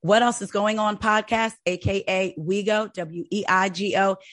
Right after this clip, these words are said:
is on Patreon. So if you feel so inclined and want to support your girl that way, you can head on over to patreon dot com slash wego podcast. That's P A T R E O N dot com slash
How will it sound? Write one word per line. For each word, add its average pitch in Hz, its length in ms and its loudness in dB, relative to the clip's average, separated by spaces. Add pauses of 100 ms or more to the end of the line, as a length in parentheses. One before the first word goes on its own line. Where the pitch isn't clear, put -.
(260)
is 196 180 -2
on 196 200 -4
Patreon. 147 600 -4
So 208 120 2
if - 140 -4
you 180 80 -2
feel 269 260 2
so 262 220 0
inclined 170 640 -2 (380)
and 190 100 -2
want 190 140 2
to 185 40 -2
support 190 420 0
your 220 80 2
girl 220 240 4
that 156 240 0
way, 165 300 -4
you 180 140 -6
can 180 140 -2
head 196 200 2
on 196 200 0
over 170 260 -2
to 175 360 -2 (360)
patreon 226 520 2
dot 208 220 2
com 233 460 2
slash 170 580 -4
wego 202 600 0
podcast. - 720 -4 (380)
That's 156 260 -2
P 233 240 0
A 165 180 4
T 240 480 0
R 190 320 0
E 214 360 -2
O 180 260 0
N 190 260 -2
dot 160 300 -2
com 202 400 -2 (340)
slash 170 500 -2